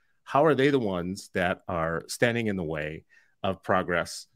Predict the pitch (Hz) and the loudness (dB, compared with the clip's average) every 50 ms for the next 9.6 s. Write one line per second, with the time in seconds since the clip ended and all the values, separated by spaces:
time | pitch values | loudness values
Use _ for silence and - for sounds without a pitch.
0 | _ _ _ _ - 92 87 85 82 85 - - 90 87 82 82 80 - - 101 | _ _ _ _ -2 0 0 2 2 0 -2 -2 -4 -4 -2 -4 -4 -6 -4 -4
1 | 95 92 80 95 95 92 92 - 120 120 131 120 113 113 107 - - 135 139 147 | -4 -2 -2 0 -2 -2 0 0 -2 0 0 2 2 0 0 2 0 0 2 2
2 | 151 151 143 120 87 85 - _ _ - - 98 92 101 107 101 - - 220 214 | 0 0 0 0 -2 -2 -6 _ _ -6 -4 -2 -2 -2 -4 -2 0 0 0 0
3 | 69 - - _ _ - 127 - - - - - 69 - 78 80 - 85 92 95 | -2 -8 -10 _ _ -20 -20 -18 -16 -16 -12 -12 -10 -10 -10 -10 -8 -6 -8 -4
4 | - - 180 190 175 - - - - - - _ - 117 113 107 107 104 - - | 2 6 6 6 6 4 -2 -12 -12 -18 -16 _ 2 4 4 4 4 2 -2 -2
5 | 107 107 107 104 101 98 92 90 - 104 101 95 - 98 87 92 92 87 - 92 | -2 0 2 2 2 0 0 -2 0 0 0 -2 -2 -4 -4 -2 -2 -2 -4 -8
6 | 87 - - - 90 87 85 78 73 - 85 78 85 80 90 87 85 - 92 - | -10 -10 -6 -6 -6 -4 -4 -6 -8 -8 -10 -10 -8 -4 -4 -4 -4 -4 -8 -6
7 | - 92 82 - - 85 78 - - - 104 92 - - 85 82 71 65 _ _ | -6 -6 -6 -6 -8 -10 -12 -6 0 0 0 0 0 -6 -6 -6 -6 -8 _ _
8 | _ - - - - _ - - 104 - - - 147 156 165 - 165 160 156 - | _ -20 -20 -20 -18 _ -2 -2 -2 0 6 10 10 10 10 8 4 2 2 0
9 | - - _ - 110 107 101 101 98 90 90 - | -6 -10 _ 0 2 4 4 4 2 0 -2 -10